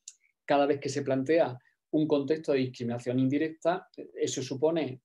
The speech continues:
como contrapartida que los hombres estamos en un contexto privilegiado, en este caso en el ámbito de las relaciones laborales, ¿no? O cuando se habla, por supuesto,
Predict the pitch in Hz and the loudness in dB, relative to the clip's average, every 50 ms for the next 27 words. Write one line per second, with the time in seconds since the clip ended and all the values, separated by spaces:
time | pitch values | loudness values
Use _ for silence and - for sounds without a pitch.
0 | _ _ - - 123 120 120 120 131 123 120 - 127 123 139 143 135 156 147 147 | _ _ -8 -8 -6 -6 -6 -6 -8 -8 -4 -4 -2 -2 -2 -4 -2 -2 2 4
1 | 156 165 170 170 - _ _ _ _ _ - 131 127 123 123 - _ - - 135 | 4 4 2 0 -8 _ _ _ _ _ -2 0 0 0 -2 -6 _ -2 -2 0
2 | 131 131 135 147 156 - - 127 - - 127 127 147 147 - 156 139 127 131 131 | 0 2 2 0 0 0 -2 -8 -6 -6 -4 -2 -2 -2 -2 -2 -4 -2 -2 -2
3 | 127 139 135 - - 147 139 - - 143 147 139 135 131 123 123 117 - 139 135 | -2 -2 -4 0 0 0 0 0 2 2 4 4 4 2 2 0 0 0 0 2
4 | 135 139 139 147 156 180 - - - - _ - 131 117 120 120 - 127 123 127 | 2 4 4 4 2 2 0 -10 -20 -20 _ -8 -6 -6 -6 -4 -6 -6 -4 -4
5 | 123 - - 143 143 - - - 131 123 123 120 123 123 123 131 127 127 143 143 | -4 -4 -4 -4 -6 -6 -6 -8 -8 -8 -6 -6 -4 -4 -4 -4 -4 -2 -2 -2
6 | 143 - - - _ - 143 131 147 143 147 139 131 120 120 120 - - 127 123 | -2 -4 -10 -20 _ -14 -4 -2 0 2 2 0 0 -2 -4 -6 -6 -6 -4 -4
7 | 120 120 110 107 113 110 107 - - 117 113 123 180 - - 185 - - 175 151 | -4 -6 -6 -8 -8 -10 -10 -10 -12 -12 -6 -6 -6 -2 0 0 0 2 2 2
8 | 143 156 165 160 - 156 139 131 143 160 - - 139 127 - 127 123 147 139 - | 2 2 0 0 0 0 0 4 2 2 2 0 -12 -10 -10 -6 -6 -6 -6 -6
9 | - 143 139 143 139 | -2 -2 -2 -2 -2